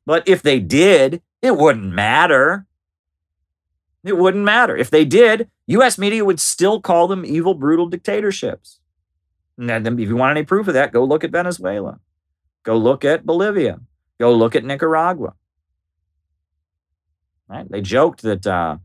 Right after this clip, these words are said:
Pedro Castillo, you know, like, the day after he won the election, he was a dictator.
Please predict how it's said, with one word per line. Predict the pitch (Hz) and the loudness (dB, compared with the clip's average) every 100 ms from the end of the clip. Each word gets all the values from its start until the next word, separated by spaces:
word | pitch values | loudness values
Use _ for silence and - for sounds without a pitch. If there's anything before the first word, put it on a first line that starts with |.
| _ _ - | _ _ -6
Pedro | 127 139 135 | -2 0 0
Castillo, | 135 117 - 156 180 104 95 - - _ | 0 -2 -2 0 2 2 -2 -6 -18 _
you | 113 | -4
know, | 110 123 127 - | 0 0 -2 -6
like, | 107 104 | -8 -6
the | 110 | -6
day | 95 127 147 | -2 -2 0
after | 151 165 | 0 0
he | 151 | -2
won | 143 147 | 0 0
the | 156 | 0
election, | 156 143 139 - 101 | 0 0 -2 -4 -6
he | |
was | 92 87 | -6 -6
a | |
dictator. | 78 85 - 69 60 - - | -8 -10 -12 -14 -12 -16 -20